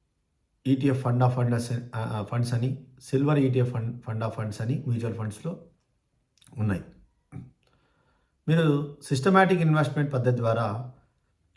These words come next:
కొంచెం కొంచెం కొనడం అనేది చాలా మంచి పద్ధతి అన్నమాట.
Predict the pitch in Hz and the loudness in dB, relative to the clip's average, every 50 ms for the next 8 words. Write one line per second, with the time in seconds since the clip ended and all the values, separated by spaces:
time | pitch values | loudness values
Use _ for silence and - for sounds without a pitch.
0 | _ - 185 196 185 196 185 190 175 151 170 160 127 139 135 135 131 127 127 120 | _ -2 -2 0 0 2 4 4 4 4 4 2 2 2 2 4 4 4 6 6
1 | 123 127 127 156 135 - - - 113 110 113 120 107 101 - - - - _ _ | 6 4 4 2 0 0 -2 0 0 0 0 0 -2 -4 -6 -10 -16 -20 _ _
2 | _ _ _ - - _ _ _ _ _ _ _ _ 117 117 117 113 123 - 98 | _ _ _ -20 -20 _ _ _ _ _ _ _ _ -4 -2 -2 -2 -2 -4 -4
3 | 85 98 - - 85 82 87 87 - | -6 -8 -10 -10 -12 -12 -12 -14 -16